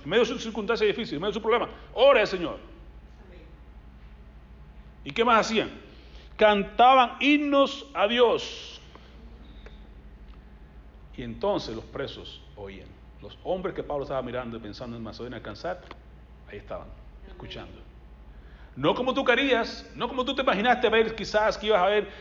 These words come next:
Speaker 1: allí te iban a estar esperando una gran, como en, como en Atenas, allá en el, en, no, es en la cárcel, es en el dungeon. Ahí estabas. Pero dice Pablo, "Esta es la oportunidad que tengo".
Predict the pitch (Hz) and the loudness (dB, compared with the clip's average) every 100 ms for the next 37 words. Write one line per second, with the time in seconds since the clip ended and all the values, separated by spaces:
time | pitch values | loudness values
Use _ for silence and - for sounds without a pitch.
0 | - - 208 208 202 196 208 - 190 196 | -10 -6 -4 0 0 2 0 2 2 2
1 | 190 190 180 165 175 175 160 - - - | 0 0 0 2 0 -2 -4 -12 -18 -20
2 | 143 156 147 147 139 147 143 135 127 139 | -10 -6 -2 -2 -2 -4 -4 -4 -4 -2
3 | 196 175 156 143 156 185 175 143 - - | 0 0 -2 -2 0 0 -2 -6 -10 -12
4 | 151 135 117 - - - - - - - | -10 -10 -14 -18 -20 -20 -20 -20 -20 -20
5 | - - - - - - - 113 117 214 | -20 -20 -20 -20 -20 -20 -20 -16 -10 -10
6 | 117 - - - - - - - 135 131 | -12 -16 -20 -20 -20 -20 -18 -14 -14 -14
7 | 156 143 - 104 - 135 113 135 175 - | -12 -12 -14 -18 -16 -14 -8 -4 -4 -6
8 | - - - - - - - - - - | -14 -20 -20 -20 -20 -20 -20 -20 -20 -14
9 | 180 226 - 156 117 - - - - - | -10 -8 -8 -8 -10 -12 -20 -20 -20 -20
10 | - - - - - - - 117 107 127 | -20 -20 -20 -20 -20 -20 -12 -10 -6 -4
11 | 160 175 170 151 147 156 151 202 240 | -4 -4 -6 -6 -6 -6 -6 -8 -10